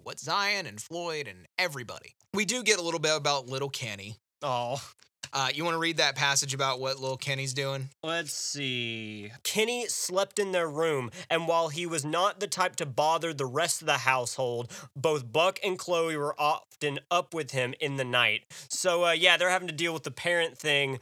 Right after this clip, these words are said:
Speaker 2: the, uh, the baby keeping them up all hours of the night and not really getting, uh, getting much sleep to, of themselves.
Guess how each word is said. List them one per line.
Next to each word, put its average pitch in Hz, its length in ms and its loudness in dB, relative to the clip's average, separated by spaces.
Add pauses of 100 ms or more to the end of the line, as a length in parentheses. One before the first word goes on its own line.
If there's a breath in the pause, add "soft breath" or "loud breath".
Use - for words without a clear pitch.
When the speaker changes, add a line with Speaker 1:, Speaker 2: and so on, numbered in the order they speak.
(140 loud breath)
Speaker 2:
the, 143 200 -6
uh, 135 140 0
the 131 120 -4
baby 147 420 4
keeping 139 400 -6
them 131 80 -2
up 127 200 0
all 131 200 2
hours 123 400 0
of 110 100 -10
the 120 80 -4
night 117 320 0
and 127 140 -4
not 120 200 0
really 117 260 -6
getting, 120 340 -2
uh, 110 280 -2 (140)
getting 151 220 -4
much 143 200 0
sleep 135 420 -4
to, 139 120 -6
of 120 140 -8
themselves. 127 720 -6